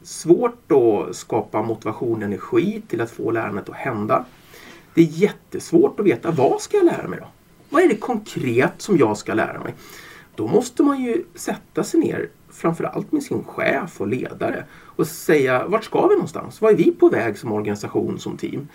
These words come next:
Och det brukar jag kalla för att tända den här fyren, så att man ser långt borta här så blinkar det. Ah, det är dit vi ska! Då vet jag ju det. Ah, men då är saker som tar oss dit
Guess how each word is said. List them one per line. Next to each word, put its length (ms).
Och 180
det 100
brukar 240
jag 100
kalla 220
för 100
att 60
tända 280
den 100
här 60
fyren, 520
så 80
att 100
man 140
ser 260
långt 300
borta 340
här 100
så 120
blinkar 380
det. 60
Ah, 240
det 60
är 20
dit 500
vi 100
ska! 300
Då 440
vet 320
jag 120
ju 60
det. 80
Ah, 140
men 100
då 120
är 100
saker 360
som 160
tar 180
oss 160
dit 360